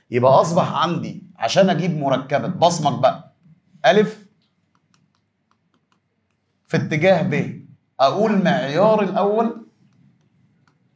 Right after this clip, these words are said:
في جاتا الزاوية اللي ما بينهم، أو أقول ضربهم القياسي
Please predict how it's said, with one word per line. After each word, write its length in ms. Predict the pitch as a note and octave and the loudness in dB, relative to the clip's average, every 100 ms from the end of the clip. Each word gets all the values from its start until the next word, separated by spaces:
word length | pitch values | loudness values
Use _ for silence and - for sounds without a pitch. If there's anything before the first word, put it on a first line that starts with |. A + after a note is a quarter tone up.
| _ _ _ _ _ _ _ | _ _ _ _ _ _ _
في 160 | D3+ D3+ | -2 2
جاتا 300 | G3+ G3+ F3 | 2 2 -2
الزاوية 360 | A#2+ F3 F3 | -2 0 0
اللي 120 | D3 | 0
ما 100 | C#3 | -2
بينهم، 380 | B2+ B2 - - - _ _ _ _ - | -4 -4 -8 -14 -20 _ _ _ _ 2
أو 220 | D3 D#3 | 4 6
أقول 460 | D3+ F#3+ A3 F#3 C#3+ | 4 4 0 0 0
ضربهم 680 | D#3 D3 C#3+ G3 F3+ D#3+ C#3+ | 0 0 2 2 4 2 0
القياسي 960 | C#3+ B2+ D3+ F3+ A#3+ - B3+ C4 - | -4 -6 -2 0 0 0 -4 -4 -8